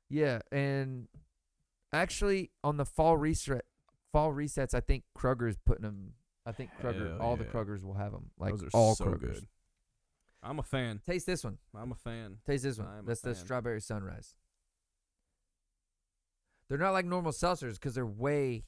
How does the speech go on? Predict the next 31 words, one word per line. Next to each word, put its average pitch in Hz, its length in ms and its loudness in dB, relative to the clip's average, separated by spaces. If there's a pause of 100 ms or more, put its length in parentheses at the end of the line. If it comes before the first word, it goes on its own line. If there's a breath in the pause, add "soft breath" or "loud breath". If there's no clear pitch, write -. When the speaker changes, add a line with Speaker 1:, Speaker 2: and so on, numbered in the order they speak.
(100)
Speaker 1:
more 123 260 -6
flavorful. 117 500 -4
It's - 120 -8
not 139 120 -2
like 135 160 -2
a 123 60 -2
LaCroix. 110 760 -2
It's - 180 -8
more 117 160 -4
like 107 220 -2 (100)
Speaker 2:
I - 60 -16
like 78 140 -14
this - 180 -20
one 64 100 -18
better. 65 260 -16 (240)
That 131 120 -10
one 214 100 -14
tastes 214 220 -10
like 139 180 -10
a, 123 140 -2
uh, 98 200 -4 (920 soft breath)
uh, 82 340 -2 (1000)
oh 135 140 2
my 110 160 -2
gosh. 123 520 -2 (440)
I'm 120 80 -6
drawing 139 160 4
a 120 40 -2
blank. 120 340 -2 (120)
Candy. 123 420 -2 (320)
Round. 110 540 -6